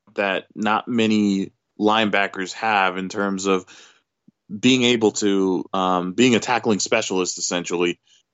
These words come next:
and being a, a very good cover linebacker as well. And that's one of the reasons why Littleton is so special and why he had such a hell of a season.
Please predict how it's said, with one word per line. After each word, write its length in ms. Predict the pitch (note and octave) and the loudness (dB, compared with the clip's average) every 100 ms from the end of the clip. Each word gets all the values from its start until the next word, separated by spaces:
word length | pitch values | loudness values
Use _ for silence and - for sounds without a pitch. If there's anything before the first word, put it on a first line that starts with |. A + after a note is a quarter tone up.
| _ | _
and 420 | - G2+ G2+ G2 | -2 0 0 -2
being 320 | G2 G#2+ G#2 G2+ | 0 0 0 0
a, 220 | F#2+ - | 0 0
a 140 | - F#2+ | -2 -2
very 320 | G2 G#2+ G2+ | 0 0 0
good 280 | F#2+ G#2 G2 | -2 -4 -4
cover 300 | - G#2 G2 | -8 -4 -2
linebacker 800 | F#2+ F#2 F2 F2+ F2 F2+ F2 E2+ | -2 -2 -2 -4 -2 -2 0 0
as 140 | E2+ | -4
well. 400 | F2+ F#2+ E2 D#2+ _ _ _ _ _ _ | 0 0 0 -2 _ _ _ _ _ _
And 560 | - G2 F#2+ F#2 F#2 - _ _ | 0 0 0 -2 -6 -10 _ _
that's 320 | C#2+ A#2+ B2 | -4 -2 0
one 120 | E3 D#3 | 2 2
of 80 | |
the 80 | B2+ | 2
reasons 420 | B2 B2+ A#2+ G#2 | 0 -2 -2 -4
why 520 | G2 G#2 G#2+ G2+ F#2 - _ _ _ | 0 2 2 2 0 -6 _ _ _
Littleton 480 | G#2+ A2 G#2 A2+ G#2+ | 2 2 2 0 -2
is 140 | G2 | -2
so 180 | - G#2+ | 2 2
special 720 | F#2+ - A2+ A2+ A2 G2 F#2+ - | 2 -4 -4 -2 0 2 2 0
and 420 | G2 F#2+ F#2+ F#2 | 0 0 -2 -2
why 240 | F#2+ G#2 F#2+ | 0 2 0
he 260 | G2+ F#2+ F#2 | -2 -8 -8
had 280 | G#2+ G#2+ | -4 -4
such 280 | - - G2+ | -4 -8 -6
a 60 | G2 | -4
hell 200 | G#2+ G#2+ | 2 2
of 80 | F#2 | 2
a 60 | |
season. 500 | F2+ A2 G#2+ F#2 F2+ | -2 -2 -4 -6 -10